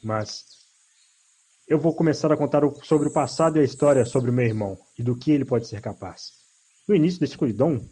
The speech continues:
existiam duas entidades sem nomes. E antes de existir la-, as lu-, antes de existir luz, apenas havia escuridão. Eu decidi então criar esse vasto universo que vocês conhecem.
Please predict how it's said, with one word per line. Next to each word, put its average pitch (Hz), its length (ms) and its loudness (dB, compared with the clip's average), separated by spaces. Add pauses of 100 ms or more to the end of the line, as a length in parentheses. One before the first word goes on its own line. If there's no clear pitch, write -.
(260)
existiam 123 680 -2
duas 156 360 2
entidades 113 560 -2
sem 131 220 -4
nomes. 107 460 -6 (1080)
E 147 120 4
antes 233 120 2
de 220 60 -2
existir 185 300 -6
la-, 160 200 4 (140)
as 123 140 0
lu-, 135 220 -4
antes 147 320 -4
de 135 100 -6
existir 139 360 -2
luz, 127 440 -4 (880)
apenas 143 920 0 (400)
havia 117 300 -2
escuridão. 101 540 -8 (640)
Eu 156 100 2
decidi 165 340 0
então 170 240 2
criar 156 220 2
esse 165 180 -2
vasto 156 360 2
universo 117 440 0
que 127 80 -4
vocês 120 240 -4
conhecem. 113 520 -4